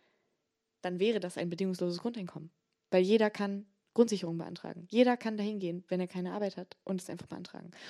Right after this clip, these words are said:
Und die, äh, äh, ich verstehe es nicht. Und meine These ist, ähm, dass es einfach ein Projekt ist von Leuten, die festgestellt haben,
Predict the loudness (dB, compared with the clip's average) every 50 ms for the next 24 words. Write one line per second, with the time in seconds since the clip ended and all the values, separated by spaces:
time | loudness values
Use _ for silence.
0 | -16 -18 -12 -6 -2 0 0 0 2 0 0 0 -4 -6 -8 -10 -18 -20 _ -18
1 | -14 -14 -14 _ _ _ _ _ _ _ _ _ _ -2 0 0 2 4 4 2
2 | 2 0 -4 -12 -14 _ _ _ -20 -20 -16 -6 -2 -2 0 2 4 4 4 4
3 | 2 4 4 6 6 6 4 4 2 2 2 0 0 -4 -16 -18 _ _ _ -6
4 | -4 -4 -4 -4 -6 -8 -10 -12 _ -14 -6 -2 -2 -2 -2 -4 -8 -4 -2 0
5 | 0 0 0 0 2 2 2 2 0 -4 -2 -2 0 0 2 4 4 6 4 4
6 | 2 -2 -2 2 2 2 2 0 -8 -16 _ _ _ _ _ -2 0 2 4 6
7 | 4 4 2 0 -6 -4 0 0 -2 0 -2 -6 -4 -2 0 0 0 0 -2 -2
8 | -2 -2 -2 -4 -6 -8